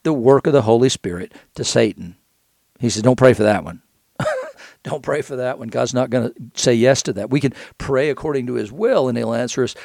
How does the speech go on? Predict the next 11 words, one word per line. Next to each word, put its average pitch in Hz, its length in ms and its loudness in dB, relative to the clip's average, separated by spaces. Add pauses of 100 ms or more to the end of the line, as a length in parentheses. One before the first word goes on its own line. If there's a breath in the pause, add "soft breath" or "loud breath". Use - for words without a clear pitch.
(120)
"That's 131 400 -2
not 127 160 0
according 123 360 -2
to 113 80 0
his 110 140 -2
will," 123 160 4
because 113 220 -2
Jesus 98 280 -6
told 113 300 2
him 87 80 -14
that. - 160 -18